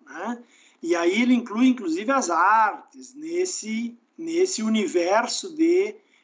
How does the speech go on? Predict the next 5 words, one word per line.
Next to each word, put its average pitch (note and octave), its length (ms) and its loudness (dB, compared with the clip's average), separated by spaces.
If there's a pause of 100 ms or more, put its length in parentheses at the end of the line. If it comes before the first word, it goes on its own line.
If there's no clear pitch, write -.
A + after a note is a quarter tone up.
(120)
eh, E3+ 220 -4
criações C4 1080 0
da G3 140 -6
mente G3 380 -6
humana F3 640 -2